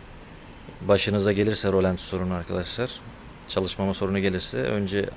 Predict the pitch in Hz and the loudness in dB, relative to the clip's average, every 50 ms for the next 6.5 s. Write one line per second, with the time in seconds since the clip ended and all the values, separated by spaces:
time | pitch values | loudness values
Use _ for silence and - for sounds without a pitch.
0 | - - - - 95 90 - 107 101 92 98 101 92 87 - - 117 127 - 104 | -12 -10 -4 -2 -2 -2 -2 -2 -2 -2 0 -2 -2 -2 -4 -6 -8 -8 -6 -6
1 | 95 90 - 101 98 92 92 98 95 98 92 - 90 87 92 95 98 98 92 - | -8 -6 -4 -2 -2 0 0 0 0 0 -2 -4 -2 -2 0 2 2 2 0 0
2 | - - 95 90 - - 95 104 98 95 95 - 120 120 131 123 - - - 92 | -2 -2 -2 -2 -2 -4 -2 0 0 -2 -2 -4 -6 -8 -8 -10 -12 -10 -6 -4
3 | 90 90 85 82 95 107 123 131 135 107 101 98 101 98 95 - - 98 95 92 | -4 -4 -4 -4 -4 -4 -4 -4 -4 -2 0 2 2 0 0 -2 -2 0 0 0
4 | - 92 92 98 95 98 95 92 92 - - - - 95 87 101 101 87 - 85 | -2 -2 0 0 0 0 0 -2 -4 -6 -8 -6 -6 -4 -4 -4 -4 -4 -4 -4
5 | 85 82 85 85 85 - - 113 - - 104 101 101 101 - - 101 98 92 95 | -6 -4 -6 -6 -6 -6 -6 -4 -4 -2 -2 0 0 0 -2 0 0 0 0 0
6 | 98 95 92 92 95 90 - - 101 | 0 0 0 0 0 0 0 -2 -8